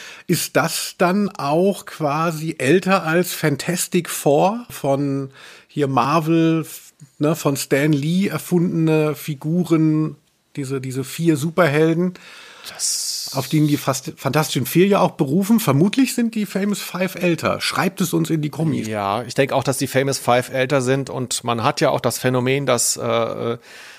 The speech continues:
Speaker 2: so Popkulturphänomene dann auch parallel existieren, ohne dass die jeweiligen, äh, Urheber sich für das andere interessieren. Also das gibt's, gibt's ja sehr häufig.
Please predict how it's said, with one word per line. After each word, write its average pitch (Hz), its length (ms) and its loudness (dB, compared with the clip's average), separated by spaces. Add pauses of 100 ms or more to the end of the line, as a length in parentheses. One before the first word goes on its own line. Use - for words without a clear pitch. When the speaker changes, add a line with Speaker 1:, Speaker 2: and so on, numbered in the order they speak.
(300)
Speaker 2:
so 131 140 -4
Popkulturphänomene 139 1040 0
dann 127 180 2
auch 135 300 -2
parallel 123 520 2
existieren, 139 600 -2
ohne 156 220 0
dass 139 140 0
die 131 200 -6
jeweiligen, 127 640 2
äh, 123 300 -4
Urheber 143 800 2
sich - 180 -6
für 135 120 -4
das 120 140 -4
andere 160 340 0
interessieren. 110 640 -6
Also 107 180 -4
das 107 180 -4
gibt's, - 300 -6
gibt's - 200 -6
ja 107 100 -2
sehr 107 160 2
häufig. 104 380 -4